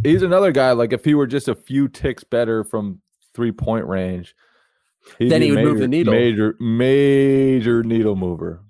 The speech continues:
Speaker 1: But, I mean, he's still a s-, a solid role player who, who's tough and can defend multiple positions,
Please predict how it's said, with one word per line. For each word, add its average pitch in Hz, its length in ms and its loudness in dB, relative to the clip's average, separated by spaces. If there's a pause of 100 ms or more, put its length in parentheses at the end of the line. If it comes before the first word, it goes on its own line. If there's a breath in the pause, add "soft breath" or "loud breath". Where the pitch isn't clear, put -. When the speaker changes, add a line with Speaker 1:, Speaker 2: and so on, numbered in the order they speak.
(120)
Speaker 1:
But, 95 400 -4 (840)
I 135 80 -2
mean, 160 140 4
he's 196 140 2
still 202 260 2
a - 20 2
s-, - 260 -6
a 127 140 0
solid 120 460 0
role 107 180 0
player 104 320 -2
who, 101 160 -4 (100)
who's 110 300 -6
tough 107 560 -4
and 98 180 -8
can 98 160 -6
defend 95 320 -6
multiple 95 400 -8
positions, 87 680 -10